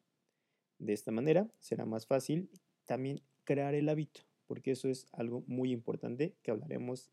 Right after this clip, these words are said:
probablemente en otro episodio, pero crear los hábitos al momento de aprender una nueva habilidad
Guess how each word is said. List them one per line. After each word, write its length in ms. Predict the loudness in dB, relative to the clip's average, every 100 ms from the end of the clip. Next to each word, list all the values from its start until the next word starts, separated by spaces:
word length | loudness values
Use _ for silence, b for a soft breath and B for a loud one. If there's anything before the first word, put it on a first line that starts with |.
| _
probablemente 640 | -2 0 0 -2 -6 -8 -10
en 160 | -8 -8
otro 200 | -4 -6
episodio, 460 | -4 0 4 2 0 b b b b b _
pero 200 | 6 6
crear 220 | 8 6
los 180 | 6 2
hábitos 520 | 0 0 2 2 2 -8 _ _ _ _ _ _ _ -4
al 120 | -2
momento 640 | 0 2 0 2 4 4 2
de 120 | 0
aprender 380 | 0 0 0 2
una 120 | 2
nueva 240 | 2 2
habilidad 460 | 2 2 2 2